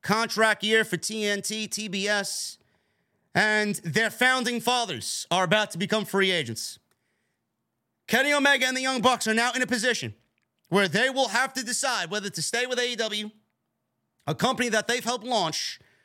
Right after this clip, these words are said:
or jump to the rival W W E. As previously reported, Kenny Omega's A E W contract would have already expired, if not for the time he missed to last year's injury to heal various injuries.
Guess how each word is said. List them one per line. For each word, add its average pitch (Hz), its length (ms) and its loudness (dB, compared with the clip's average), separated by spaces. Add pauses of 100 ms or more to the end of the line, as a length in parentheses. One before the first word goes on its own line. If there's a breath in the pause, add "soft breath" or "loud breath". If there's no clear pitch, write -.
(100)
or 202 140 4
jump 247 300 2
to 226 80 -2
the 233 100 4
rival 226 360 4
W 220 380 2
W 202 340 0
E. 135 200 -4 (640)
As 156 200 -2
previously 202 680 -2
reported, 202 680 2
Kenny 208 220 -2
Omega's 202 340 0
A 208 80 0
E 208 40 -4
W 196 200 -4
contract 202 480 0
would 208 140 2
have 202 100 2
already 233 560 4
expired, 196 640 0
if 151 180 -4
not 220 300 0
for 202 80 -6
the 180 80 -4
time 220 320 -2
he 190 100 -4
missed 220 340 -4 (100)
to 190 120 -4
last 220 380 0
year's 226 300 0
injury 202 480 -6 (340 soft breath)
to 175 100 -4
heal 214 180 -4
various 208 580 0
injuries. 165 500 -8